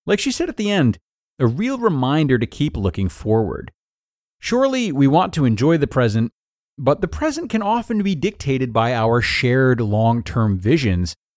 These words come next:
or what values we want to live by as a couple as our relationships move along. So, if it does feel like our present is starting to fall apart a little or we're more disengaged than we would like to be,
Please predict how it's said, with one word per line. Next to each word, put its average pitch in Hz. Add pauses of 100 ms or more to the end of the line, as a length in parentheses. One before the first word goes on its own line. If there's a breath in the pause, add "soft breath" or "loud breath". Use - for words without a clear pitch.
(100)
or 107
what 107
values 123
we 120
want 113
to 117
live 139
by 98
as 92
a 92
couple -
as 113
our 117
relationships 110
move 101
along. 98 (800)
So, 120 (400)
if 135
it 139
does 247
feel 202
like 170
our 147
present 131
is 104 (300)
starting 147
to 104
fall 120
apart 156
a 160
little 165
or 104
we're 95
more 104
disengaged 117
than 117
we 110
would 98
like 139
to 131
be, 123